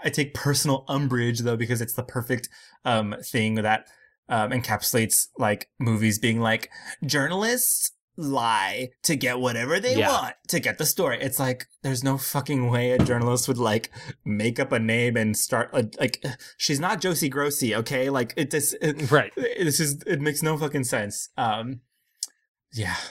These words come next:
Speaker 2: Uh, my other two big stinkers were the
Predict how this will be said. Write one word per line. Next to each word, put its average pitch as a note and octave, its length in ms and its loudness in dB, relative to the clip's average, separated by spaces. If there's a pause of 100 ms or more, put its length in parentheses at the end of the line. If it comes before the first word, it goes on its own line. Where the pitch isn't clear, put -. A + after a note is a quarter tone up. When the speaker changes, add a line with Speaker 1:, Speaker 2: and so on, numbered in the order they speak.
(1300)
Speaker 2:
Uh, A2+ 360 2
my C#3 280 4
other D3 160 6
two C#3 160 -2
big B2 220 2
stinkers A#2 540 0
were A2 120 2
the G#2+ 160 -2